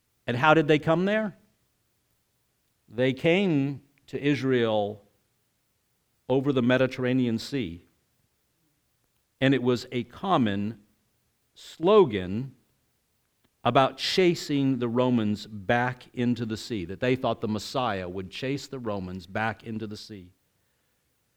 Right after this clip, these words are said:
So in this deliverance, we have this man is coming out of the tombs, a place that is unclean,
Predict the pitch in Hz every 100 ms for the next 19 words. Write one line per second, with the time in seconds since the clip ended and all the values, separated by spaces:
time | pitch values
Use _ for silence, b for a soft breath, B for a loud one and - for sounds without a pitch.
0 | _ - 190 202 226 - 165 175 175 117
1 | 135 147 156 156 151 143 147 139 143 151
2 | 135 147 175 B B 147 139 - 208 220
3 | 175 196 208 208 - 160 147 185 170 127
4 | 180 190 190 160 139 165 196 208 - 170
5 | 139 143 175